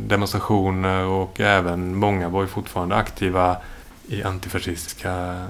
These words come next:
sammanhang, eh, parallellt så att säga med, med Folkmakt och kanske andra organiseringar också. Eh, en del var väl på sitt håll aktiva kanske på arbetsplatser, om det var i, i, i det lokala facket eller i, i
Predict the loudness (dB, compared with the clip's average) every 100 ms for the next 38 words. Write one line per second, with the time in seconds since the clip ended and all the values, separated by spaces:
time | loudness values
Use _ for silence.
0 | -10 4 6 6 4 2 0 0 -4 -4
1 | -6 -8 2 4 4 2 -2 -6 -8 -8
2 | -6 -4 -4 -6 -8 -10 -12 -4 -4 -2
3 | -4 -4 -4 -4 -2 0 -2 -4 -6 -6
4 | -6 -6 -6 -2 2 0 0 -6 -6 -10
5 | -8 -8 -2 0 2 0 -2 -2 2 4
6 | 8 10 10 10 8 10 6 6 4 2
7 | 6 4 6 6 8 6 4 2 2 2
8 | 4 4 4 4 2 6 6 6 2 2
9 | 2 2 0 2 4 6 6 6 4 2
10 | 2 0 0 0 0 -4 -2 0 0 0
11 | 0 0 0 2 6 6 6 4 2 0